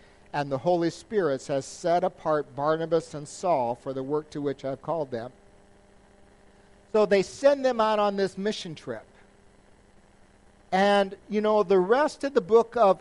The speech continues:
Acts really belongs to the Apostle Paul. But do you see how vital Barnabas was to inspiring Saul to become that great Apostle Paul?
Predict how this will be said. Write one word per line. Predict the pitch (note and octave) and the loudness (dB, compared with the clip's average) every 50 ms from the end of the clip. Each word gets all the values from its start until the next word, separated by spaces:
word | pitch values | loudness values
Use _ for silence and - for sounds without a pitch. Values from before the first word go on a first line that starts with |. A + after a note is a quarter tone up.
| - - | -4 -10
Acts | F3+ F3+ F#3 F3 D#3 D3+ C#3+ C3+ - | -8 -6 -4 -2 -2 -4 -4 -6 -8
really | D#3+ D#3 E3 F#3 G#3 A3 A3+ A3+ | -4 0 2 4 4 4 2 2
belongs | F3 F3 G#3+ G#3 G3+ G3 F#3+ G3 F#3+ E3+ E3 D#3+ - | 0 0 -2 0 2 2 2 2 0 0 -2 -4 -8
to | - E3+ | -8 -6
the | D3 D3+ D#3 D#3 | -2 0 0 0
Apostle | - - - E3 D3 D#3 - - - D3+ | -2 -2 -2 -4 -4 -4 -6 -6 -6 -6
Paul. | D3 - - - G#3 F#3+ E3 C3+ A#2+ A2+ A#2 A2 - - _ _ _ _ _ _ _ _ _ _ _ _ _ _ - _ _ _ _ _ _ _ - - - _ - | -6 -6 -4 -2 -2 0 0 -2 -4 -6 -10 -12 -18 -20 _ _ _ _ _ _ _ _ _ _ _ _ _ _ -20 _ _ _ _ _ _ _ -20 -20 -20 _ -2
But | - F#3 F#3 | -2 -2 -2
do | - G3+ | -2 -6
you | G#3+ G3+ G#3 G#3+ G3+ | -6 -4 -4 -4 -4
see | - - - - A#3+ B3 C4 C#4 C#4+ C4 | -6 -8 -12 -12 -8 -6 -6 -4 -2 -4
how | G#3+ E3+ F3 G3+ G#3+ A3+ A3+ A3+ G#3+ F3+ D3 C#3 | -4 -4 -6 -6 -4 -2 -2 -2 -2 -4 -4 -6
vital | D#3 C#3+ F3 F3 F3 F3 E3 D3 B2+ A#2 A#2 A#2+ B2+ D3 D3 - _ _ - _ _ _ _ _ _ _ _ _ _ _ _ - - | -6 -4 -2 -2 0 0 -2 -2 -4 -6 -8 -8 -10 -10 -12 -16 _ _ -20 _ _ _ _ _ _ _ _ _ _ _ _ -10 -2
Barnabas | - E3+ F3+ G#3 G#3+ G#3+ G#3 E3+ E3 D3+ C#3+ - | 2 4 4 4 4 2 0 2 0 0 0 -2
was | - D3 C#3+ C3+ C3 B2+ B2+ B2+ C3+ C#3 C#3+ - - - - - - - - - | -8 -6 -4 -4 -2 -4 -4 -4 -6 -6 -8 -10 -16 -20 -20 -20 -20 -20 -10 -6
to | - G3 F#3+ F#3 | -2 2 2 2
inspiring | F#3 F#3 F3+ - - - - G3+ G3+ A3 A#3+ A#3+ A#3 A#3+ A#3 A#3+ A#3+ A#3 G#3 | 2 2 -2 -10 -10 -6 -2 0 0 2 2 2 4 4 4 4 2 0 -8
Saul | - - - G#3+ G#3 G#3 G#3 G#3+ G#3+ G#3+ | -10 -6 -2 0 2 2 2 2 2 0
to | G#3+ - F#3 | -2 -6 -10
become | F3 F#3+ F#3 - - F#3 F3+ F#3 F#3 F#3 F3 E3+ | -10 -10 -10 -8 -6 -4 -2 -2 -4 -4 -4 -2
that | E3 D#3+ E3 F3 E3+ - - D#3+ | -2 0 0 -2 -4 -6 -10 -16
great | C3 C3+ D3+ D3+ D#3 D#3+ D#3+ D#3 | -8 -4 -2 0 0 0 -2 -2
Apostle | D3 - - - D3 C#3+ C#3 C#3 - - - C#3+ C3+ C3 - - | -4 -6 -6 -8 -6 -6 -6 -6 -10 -12 -12 -12 -12 -12 -12 -10
Paul? | C#3 C#3 C3+ C#3 D3 D3+ D3+ | -8 -8 -6 -8 -8 -10 -12